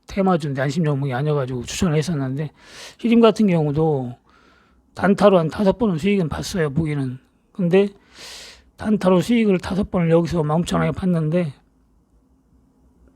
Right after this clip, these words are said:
팔천 원 초반에 잡아가지고 뭐 구천 원, 만 원가 매도하라 해가지고 벌써 한 번, 두 번, 세 번, 네 번, 다섯 번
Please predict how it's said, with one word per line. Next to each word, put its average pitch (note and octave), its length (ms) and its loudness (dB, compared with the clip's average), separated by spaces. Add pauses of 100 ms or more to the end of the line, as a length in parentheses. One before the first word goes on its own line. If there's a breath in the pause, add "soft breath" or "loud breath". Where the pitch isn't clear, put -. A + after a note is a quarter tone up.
(220)
팔천 G#3+ 300 2
원 F3 80 -2
초반에 F#3+ 300 0
잡아가지고 D3 480 -2
뭐 C3 80 -6
구천 - 280 -8
원, D3+ 100 -2
만 C#3+ 160 0
원가 C#3 220 -2
매도하라 C3+ 480 0
해가지고 C3+ 380 -4
벌써 C#3 240 -10
한 E3+ 160 0
번, D#3+ 100 0
두 D#3 160 -4
번, C#3+ 140 0
세 E3+ 180 -4
번, D#3 200 -4
네 C#3+ 140 -2
번, C3+ 180 -4
다섯 - 420 -8
번 C3 320 -6